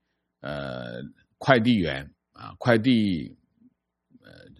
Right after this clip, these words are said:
叫什么？骑手，啊，骑手快递，啊，这是八千万，五千万躺平，半躺平，或者是啃老族，五百万访民，啊，六千万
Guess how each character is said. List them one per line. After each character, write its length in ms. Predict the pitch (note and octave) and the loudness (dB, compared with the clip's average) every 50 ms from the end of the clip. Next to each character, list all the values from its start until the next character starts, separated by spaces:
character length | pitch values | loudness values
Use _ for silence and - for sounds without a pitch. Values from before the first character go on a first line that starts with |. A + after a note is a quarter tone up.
| - - - | -20 -14 -4
叫 180 | - G#2 F#2 | -4 -4 -2
什 100 | D#2+ D#2+ | -2 -6
么？ 140 | D#2 D#2+ E2 | -8 -8 -8
骑 220 | - - - B2+ | -6 0 2 2
手， 280 | A#2+ A#2 G2 C2+ - - _ | 4 2 0 -2 -2 -12 _
啊， 180 | - - - - - | -20 -20 -18 -12 -8
骑 160 | - - C3 | 0 2 2
手 140 | A#2 A2+ E2 | 2 2 0
快 180 | - B2 A#2+ A#2 | 2 4 4 4
递， 260 | A2 B2+ A2+ - - _ _ - | 4 0 -4 -6 -10 _ _ -20
啊， 140 | - - - | -20 -18 -12
这 140 | - G#2+ G2+ | -8 -6 -6
是 260 | F2 F#2+ F#2+ F2 - _ _ _ _ | -4 -4 -4 -4 -6 _ _ _ _
八 180 | - A2+ A2+ A#2 | 0 2 2 2
千 180 | - - A#2+ | 2 2 2
万， 220 | A#2+ A#2+ G#2+ F2 - _ _ _ _ _ - - - _ _ _ - | 2 2 2 0 -2 _ _ _ _ _ -20 -20 -20 _ _ _ -8
五 140 | F#2+ F#2 F#2+ | -4 -4 -2
千 200 | F#2+ - D3 D3 | 2 6 6 8
万 200 | D3 C#3+ C3 A#2+ | 8 8 6 6
躺 240 | A2+ - - E2 D#2 | 4 0 -4 -6 -8
平， 360 | D2+ - E2+ F2 F#2 G#2 B2 C#3 _ _ _ _ _ _ _ _ _ | -8 -6 -4 -4 -4 -4 -6 -8 _ _ _ _ _ _ _ _ _
半 220 | - D3+ C#3 A#2 | 4 6 6 6
躺 220 | F#2 F#2 F2 D#2 C#2 | 4 0 -4 -6 -6
平， 360 | D#2 E2+ E2 D#2+ E2+ F#2 A#2+ _ _ _ _ _ _ _ | -6 -6 -6 -6 -6 -8 -12 _ _ _ _ _ _ _
或 180 | - - C3 | 2 2 2
者 100 | G#2 E2+ | 4 2
是 140 | E2 - - | -2 -8 -8
啃 180 | - - - G2+ | -6 -4 -2 -2
老 160 | G2 D#2 C2 | -2 -2 -4
族， 240 | - - C2 B1 - _ _ _ _ _ _ _ _ _ _ _ _ _ _ _ _ _ _ _ _ | -6 -10 -18 -20 -20 _ _ _ _ _ _ _ _ _ _ _ _ _ _ _ _ _ _ _ _
五 180 | - G#2+ C3 D#3 | 0 2 4 6
百 200 | C#3 B2+ G2+ G2 | 6 6 6 6
万 300 | A#2 B2 G#2+ E2 - - _ _ _ _ _ - | 6 4 4 2 -2 -10 _ _ _ _ _ -6
访 200 | - G2+ D#2 D2+ | -4 -4 -4 -2
民， 360 | D2+ D2 D2 C#2+ D#2 E2+ G2+ B2+ _ _ _ _ _ _ _ _ _ _ _ - | -4 -6 -6 -8 -8 -10 -12 -14 _ _ _ _ _ _ _ _ _ _ _ -20
啊， 160 | - - - _ _ _ _ _ _ _ _ _ - | -20 -20 -20 _ _ _ _ _ _ _ _ _ 6
六 200 | D#3+ E3 D#3+ C#3 | 10 10 12 10
千 200 | B2+ - C3 C3 | 10 6 4 4
万 280 | C3+ C#3+ C3 A2 G2 G2 | 6 6 6 4 2 -2